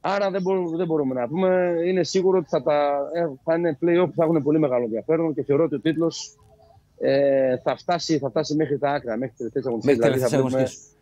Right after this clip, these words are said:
Speaker 1: με πολύ μεγάλο ενδιαφέρον, όπως και ο Άρης και η Λαμία,
Speaker 2: Ναι.
Speaker 1: παρότι διάφοροι θα παίξουν πολύ σημαντικό ρόλο, γιατί είναι δύο ομάδες οι οποίοι σίγουρα, είμαι σίγουρος, γι' αυτό μπορούν να κάνουν αρκετές ζημιές.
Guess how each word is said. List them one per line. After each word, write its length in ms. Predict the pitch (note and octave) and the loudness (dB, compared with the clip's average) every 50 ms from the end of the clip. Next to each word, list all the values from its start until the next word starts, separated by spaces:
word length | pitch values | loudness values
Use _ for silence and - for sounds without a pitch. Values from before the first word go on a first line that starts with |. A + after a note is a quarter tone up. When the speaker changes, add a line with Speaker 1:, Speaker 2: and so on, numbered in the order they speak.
| _ | _
Speaker 1:
με 120 | - C3 - | -2 -2 0
πολύ 260 | - F3+ - D3 D3 | 2 2 2 2 2
μεγάλο 260 | C#3+ C3+ B2 C#3 C#3+ | 2 2 2 0 -2
ενδιαφέρον, 420 | C#3 B2 B2 A2 - E3+ F3 E3+ E3+ | 0 -2 -4 -2 -2 -2 0 0 -2
όπως 220 | E3+ D3 D#3+ - | -2 -2 -4 -2
και 80 | - D#3 | 0 0
ο 20 | D#3 | 0
Άρης 160 | F3 E3 D3 - | 0 -2 -4 -6
και 80 | - | -6
η 20 | D3+ | -4
Λαμία, 420 | C3 B2+ C3+ D3+ E3+ F#3 G3+ A3 _ _ _ | -4 -2 -2 -2 -2 -2 -4 -6 _ _ _
Speaker 2:
Ναι. 240 | - A2 A#2+ A#2+ B2+ | -6 -4 -4 -4 -4
Speaker 1:
παρότι 280 | - C#3 D3 D3 B2 C#3+ | -2 -2 -2 0 -2 -2
διάφοροι 340 | A#2+ D3+ E3+ F3 - F3+ D3+ | -2 0 -2 -2 -2 -4 -6
θα 120 | C#3+ C3 | -6 -6
παίξουν 420 | C#3+ E3 - - D#3 D#3 D#3 - - _ _ _ _ _ _ _ _ _ _ _ _ | -6 -6 -6 -2 -2 -2 -2 -2 -6 _ _ _ _ _ _ _ _ _ _ _ _
πολύ 220 | - C3+ C#3+ E3 | 0 0 2 0
σημαντικό 440 | D#3 - D3+ D3 C#3+ B2+ A#2+ D3+ C#3+ | 0 0 0 0 0 0 0 0 2
ρόλο, 200 | C#3 D#3 F3+ F#3 | 2 2 2 2
γιατί 400 | F3 D3+ D#3 B2+ - F3+ F#3 F#3 | 0 0 -2 -2 -2 -2 0 0
είναι 140 | F3+ F3 E3+ | 0 0 0
δύο 180 | D3+ E3+ F3 E3+ | 0 0 0 2
ομάδες 440 | D#3 D#3+ F3+ E3+ F3+ F#3+ E3+ - | 0 0 -2 -2 -2 -2 -2 0
οι 60 | - D#3 | -2 -2
οποίοι 500 | C#3+ - E3+ F3+ F3+ F3+ F3+ E3+ - _ _ _ _ _ _ _ _ _ _ _ _ _ _ - | 0 0 2 4 4 4 4 2 0 _ _ _ _ _ _ _ _ _ _ _ _ _ _ -14
σίγουρα, 420 | C3 - - F#3 F#3+ F3 F3+ F3+ | -6 -2 0 0 2 2 2 0
είμαι 120 | F3+ E3+ D3+ | 0 0 0
σίγουρος, 300 | - - F#3 D#3+ D3 C3+ | 0 0 0 0 0 0
γι' 60 | B2+ | -2
αυτό 160 | B2 - F#3 E3 | -2 -2 -4 -2
μπορούν 220 | D3 D3 D3+ D#3 | 0 0 0 0
να 60 | D3+ | 2
κάνουν 220 | - D#3 D#3 D3+ D3 | 2 0 0 0 0
αρκετές 280 | C#3 C3+ C#3+ C#3 C3+ A2 | -2 -2 -2 -4 -4 -2
ζημιές. 380 | A2 G#2 F#2+ F2+ - - - | -2 -4 -6 -6 -10 -16 -20